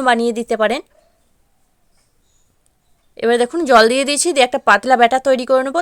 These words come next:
তবে খুব বেশি পাতলা বানাবো না, একদম মিডিয়াম পুরুত্বে একটা ব্যাটার তৈরি করে নেব। এই দেখুন ব্যাটারটা কিন্তু আমার তৈরি হয়ে গেছে, আর এটা কেমন ঘনত্বের হয়েছে সেটাও আপনাদের আমি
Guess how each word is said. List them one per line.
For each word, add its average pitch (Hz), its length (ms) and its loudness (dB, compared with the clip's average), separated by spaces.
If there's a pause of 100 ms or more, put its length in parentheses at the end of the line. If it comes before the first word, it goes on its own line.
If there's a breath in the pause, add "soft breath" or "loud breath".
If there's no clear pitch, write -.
তবে 269 120 0 (100)
খুব 240 200 -8
বেশি 269 220 -4
পাতলা 269 320 0
বানাবো 269 280 0
না, 349 60 -2 (440)
একদম 208 360 -2
মিডিয়াম 247 360 -4
পুরুত্বে 262 320 -6 (180)
একটা 254 200 -8
ব্যাটার 247 300 0
তৈরি 254 240 0
করে 262 180 2
নেব। 262 120 -4 (1040)
এই - 100 -6
দেখুন 330 200 0
ব্যাটারটা 285 320 2
কিন্তু 311 160 -4
আমার 302 180 0
তৈরি 262 240 0
হয়ে 254 180 0
গেছে, 262 160 -2 (140)
আর 220 140 6
এটা 269 200 -2
কেমন 233 200 0 (100)
ঘনত্বের 240 400 -4
হয়েছে 262 180 -4 (100)
সেটাও 226 300 0
আপনাদের 233 340 -6
আমি 247 80 -6